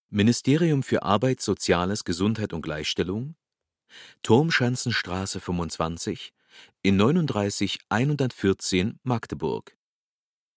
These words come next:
Telefonisch erreichbar unter null drei neun eins fünf sechs sieben vier fünf sechs vier oder per E-Mail unter behindertenbeauftragter at M S Punkt Sachsen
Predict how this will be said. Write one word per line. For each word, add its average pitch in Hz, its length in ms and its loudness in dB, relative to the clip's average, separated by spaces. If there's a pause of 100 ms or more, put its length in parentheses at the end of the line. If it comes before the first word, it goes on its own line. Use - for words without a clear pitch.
(260)
Telefonisch 139 500 2
erreichbar 95 520 0
unter 87 460 -4 (520)
null 135 260 4
drei 110 220 2
neun 80 300 -2
eins 82 600 -6 (880)
fünf 135 300 2
sechs - 260 -2
sieben 104 480 -2 (720)
vier 90 240 0
fünf 113 540 -2 (460)
sechs - 340 -2
vier 87 360 -2 (800)
oder 156 220 2
per - 240 -4
E-Mail 135 340 -2
unter 90 440 -4 (400)
behindertenbeauftragter 98 1400 0 (140)
at - 260 -4 (140)
M 82 180 -4
S 120 240 -2
Punkt 110 400 -2 (320)
Sachsen 107 680 -2